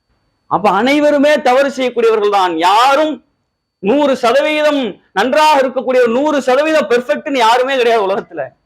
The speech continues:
எல்லாருமே அல்லாஹ்வுடைய பார்வையில் அடியார்கள் தான். எல்லோருமே அல்லாஹ்வுடைய பார்வையில் தவறு செய்யக்கூடியவர்கள் தான். அப்ப அந்த தவறை பொறுத்து மன்னித்து அவர்கள் மீது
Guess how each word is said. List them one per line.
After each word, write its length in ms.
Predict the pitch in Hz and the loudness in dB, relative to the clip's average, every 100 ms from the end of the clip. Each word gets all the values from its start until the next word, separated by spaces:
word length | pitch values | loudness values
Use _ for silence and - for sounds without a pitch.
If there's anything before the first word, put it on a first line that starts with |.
| _ _ _ - _ - | _ _ _ -20 _ -4
எல்லாருமே 600 | 160 220 247 247 247 269 | 0 2 2 2 0 0
அல்லாஹ்வுடைய 440 | 233 226 240 233 220 | 2 2 2 2 0
பார்வையில் 440 | 196 208 208 202 | 2 0 2 0
அடியார்கள் 440 | 175 202 190 180 156 | 0 -2 -2 -4 -8
தான். 320 | 143 127 139 _ _ _ _ _ _ | -8 -10 -16 _ _ _ _ _ _
எல்லோருமே 640 | 156 202 294 311 320 339 339 | -2 2 2 2 2 2 2
அல்லாஹ்வுடைய 520 | 311 320 320 311 302 | 2 2 0 -2 0
பார்வையில் 400 | 262 262 269 247 | 0 2 0 0
தவறு 240 | 226 247 247 | 0 0 0
செய்யக்கூடியவர்கள் 580 | 226 226 214 208 185 185 | -2 0 -2 -2 -2 -2
தான். 340 | 180 151 123 _ _ _ _ _ - | -2 -4 -10 _ _ _ _ _ -12
அப்ப 220 | 160 190 | -6 -2
அந்த 160 | 190 | -2
தவறை 600 | 180 202 214 269 269 247 | -2 0 2 2 0 -2
பொறுத்து 880 | 185 208 247 226 - 269 294 294 - | -2 -2 0 -2 -4 -2 0 -2 -6
மன்னித்து 580 | 180 202 277 294 214 277 | -4 -2 0 -2 -2 0
அவர்கள் 320 | 247 226 240 | 2 2 2
மீது 320 | 254 277 277 | 0 0 0